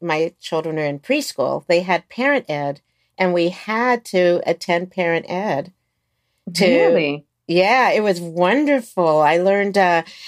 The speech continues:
Speaker 1: I learned a lot, and also had other people I could talk to about, you know,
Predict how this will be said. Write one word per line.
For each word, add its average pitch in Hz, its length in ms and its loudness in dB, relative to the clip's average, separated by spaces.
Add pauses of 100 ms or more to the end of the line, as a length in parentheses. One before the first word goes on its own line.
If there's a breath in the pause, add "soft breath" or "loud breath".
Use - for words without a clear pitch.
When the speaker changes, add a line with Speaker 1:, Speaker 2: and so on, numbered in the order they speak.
(140 loud breath)
Speaker 1:
I 185 120 0
learned 220 240 0
a 190 80 4
lot, 208 360 2
and 185 140 2
also 185 480 2
had 180 240 2
other 180 200 2
people 185 480 0
I 165 120 2
could 165 180 -6
talk 180 320 -2
to 233 240 2
about, 180 440 2 (300)
you 190 140 0
know, 151 160 0